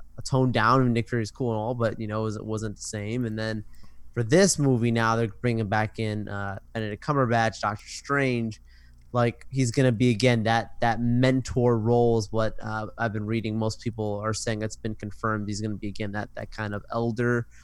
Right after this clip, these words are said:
character in the movie. Um, but his character is not gonna just be that. Like, he's, it's clearly, you know, we're talking about this person who's literally, uh, you know, traveling time, space, and realities. Like,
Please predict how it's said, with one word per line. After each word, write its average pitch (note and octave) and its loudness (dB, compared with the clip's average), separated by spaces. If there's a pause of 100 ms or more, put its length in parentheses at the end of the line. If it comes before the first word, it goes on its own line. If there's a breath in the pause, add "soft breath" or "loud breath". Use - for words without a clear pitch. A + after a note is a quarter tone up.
(200 soft breath)
character A#2+ -2
in A#2+ -2
the A#2 0
movie. A#2+ 0
Um, G#2 -4 (340 soft breath)
but B3 6 (380)
his D3 0
character E3+ 2
is C3 4
not C3+ 4
gonna B2+ 4
just B2+ 4
be A2+ 2
that. A#2 4
Like, A2 -4
he's, A2+ -2 (120)
it's B2 0
clearly, A#2+ 4 (320 loud breath)
you A2+ -4
know, A2 -2
we're G#2+ -4
talking A#2 0
about A2 0
this A2+ -4
person A2+ -4
who's A2 -4
literally, A2+ 0
uh, G#2+ -10
you A2 -8
know, G#2 -10 (1160 soft breath)
traveling B2+ 4
time, B2 2
space, - -2
and A2 -6
realities. A2 2
Like, A2+ -6